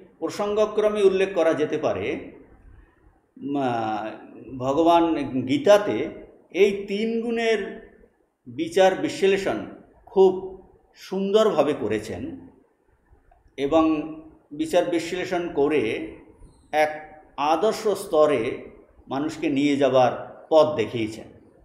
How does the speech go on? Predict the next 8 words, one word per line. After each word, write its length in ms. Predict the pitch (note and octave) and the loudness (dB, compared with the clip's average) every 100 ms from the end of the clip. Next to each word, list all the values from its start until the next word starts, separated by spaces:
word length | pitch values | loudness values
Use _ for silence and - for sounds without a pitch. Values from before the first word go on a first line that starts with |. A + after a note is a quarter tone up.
| _ _ _ - | _ _ _ -16
যে 160 | A2+ B2 | -6 -4
ভগবান, 640 | A2+ A#2 D3+ D3+ C#3 C#3 - - _ | -2 0 0 0 -2 -6 -12 -20 _
যে 160 | A2+ C3 | -6 -4
গীতা 340 | B2+ C3+ D3+ | -2 0 2
হলো 220 | D3 D3 | 4 2
যে 120 | C#3 C#3 | 0 -2
মোক্ষ 320 | B2+ C3 F3 | -2 -4 -6
শাস্ত্র, 760 | E3 D3 - - G3 A2 - | -2 -2 -2 -2 0 0 -4